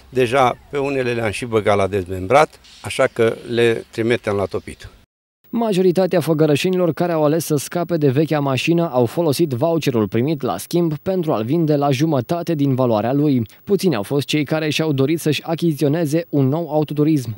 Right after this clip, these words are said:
Speaker 2: Voucherele care pot fi schimbate pentru un automobil nou sunt în număr de trei, iar valoarea unuia este de trei mii opt sute de lei. Pentru a intra în posesia unui voucher în schimbul unei mașini vechi,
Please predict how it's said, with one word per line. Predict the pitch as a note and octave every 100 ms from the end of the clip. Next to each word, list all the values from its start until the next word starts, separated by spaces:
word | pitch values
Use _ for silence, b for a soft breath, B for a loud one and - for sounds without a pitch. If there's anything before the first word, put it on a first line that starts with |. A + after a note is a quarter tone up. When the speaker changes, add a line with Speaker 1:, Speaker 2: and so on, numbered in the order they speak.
| -
Speaker 2:
Voucherele | A#2 D#3 F3+ B2+ A2 B2
care | C#3 B2+
pot | A#2 C#3
fi | -
schimbate | D3+ - C#3 C#3+ D#3+ D#3+
pentru | - E3 E3+ D#3
un | D3+
automobil | D3 C#3+ C#3 B2+ D3+
nou | C#3+ C#3 E3
sunt | - G#3+ F#3+
în |
număr | D#3+ E3+ F3
de | C#3+
trei, | C3+ E3 F3+ C3 -
iar | F#3 F#3
valoarea | D3+ E3+ E3+ D#3+
unuia | - E3 F3+ D#3+
este | D3+
de | D3+
trei | C#3 D#3+ F3+
mii | D#3+ E3+ -
opt | D#3+ D3
sute | D#3 D3+
de | C#3
lei. | C#3 D3+ B2 -
Pentru | - G#3 D3+
a | B2
intra | A2 G#2+ D#3
în | C#3+
posesia | C3 B2+ D#3+ D3
unui | C#3 C#3
voucher | B2 B2 E3+ E3+ F3
în | D3
schimbul | B2+ - E3 D#3
unei | E3+ F3+
mașini | E3 C#3 B2+ C#3+
vechi, | B2 A#2+ F3+